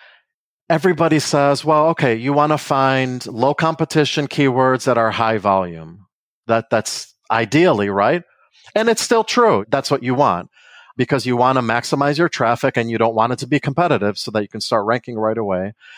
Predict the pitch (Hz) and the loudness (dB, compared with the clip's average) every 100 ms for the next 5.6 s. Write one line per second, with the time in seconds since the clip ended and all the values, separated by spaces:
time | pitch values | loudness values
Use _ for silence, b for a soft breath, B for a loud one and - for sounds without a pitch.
0 | B B B B 127 175 - 139 156 165 | B B B B 0 0 0 0 2 2
1 | 170 - 180 180 180 135 127 120 120 110 | 0 0 2 2 2 2 4 4 2 -2
2 | - - _ - 139 127 - - _ _ | -6 -12 _ 0 2 2 -2 -10 _ _
3 | - - 190 156 156 147 131 117 _ _ | -12 -2 0 2 2 2 0 -6 _ _
4 | _ - 117 107 104 117 101 104 101 - | _ -6 -2 0 0 0 2 2 0 0
5 | 117 113 101 95 95 101 | 0 0 0 0 -2 -6